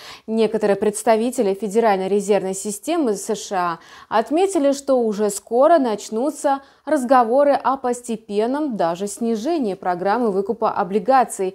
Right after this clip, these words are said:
уточнив, что экономика все еще далека от своих целей.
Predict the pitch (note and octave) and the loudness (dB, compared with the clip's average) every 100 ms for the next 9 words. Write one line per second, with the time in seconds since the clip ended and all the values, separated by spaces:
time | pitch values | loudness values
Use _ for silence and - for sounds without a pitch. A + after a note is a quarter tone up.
0 | - - A3 A3+ - B3 A#3 - G#3 G#3 | -10 -14 -4 -2 -2 -2 -2 0 -2 0
1 | G3 A3+ C4 B3 G#3 - A3+ G#3+ G#3+ F#3+ | 0 2 2 2 0 0 2 2 0 -2
2 | G#3+ G3+ A3 G#3 F#3 - F#3 G3+ - - | 0 0 2 2 2 -2 -2 -2 -4 -4
3 | F#3+ E3+ E3+ | -2 -2 -6